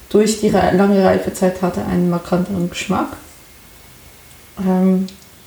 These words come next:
ist einfach, ich, ich würde dann tatsächlich mal, falls ihr einfach mal sagt, hey, ich will nicht einen Standard-Gouda aus dem Supermarkt haben oder einfach das, was ich jeden Tag esse, sondern ich möchte mal was Neues ausprobieren, aber ich mag's lieber nicht so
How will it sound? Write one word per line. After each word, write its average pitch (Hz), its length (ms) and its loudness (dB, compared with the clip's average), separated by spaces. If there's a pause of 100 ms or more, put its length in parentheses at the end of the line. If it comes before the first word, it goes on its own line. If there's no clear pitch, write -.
(380)
ist - 100 -2
einfach, 220 240 0
ich, 202 120 -4
ich - 140 -6
würde 285 200 4
dann 285 80 0
tatsächlich 233 480 0
mal, 220 160 4
falls 214 260 0
ihr 202 60 0
einfach 196 240 0 (480)
mal 196 240 4
sagt, 202 340 2
hey, 196 140 4
ich 196 120 0
will 196 100 4
nicht 190 180 2
einen 196 100 4
Standard-Gouda 220 800 2
aus 196 80 0
dem 202 100 0
Supermarkt 220 640 -4
haben 214 380 2
oder 185 200 2
einfach 185 240 -4
das, 190 200 -4
was 190 80 -4
ich 190 160 -6
jeden 196 260 4
Tag 196 280 0
esse, 202 200 0
sondern 185 240 2 (360)
ich - 60 -18
möchte 202 180 0
mal 196 120 4
was 190 180 2
Neues 208 340 2
ausprobieren, 202 580 0
aber 185 340 0
ich 180 80 -4 (460)
mag's 190 220 0
lieber 202 240 4 (140)
nicht 220 220 2
so - 100 0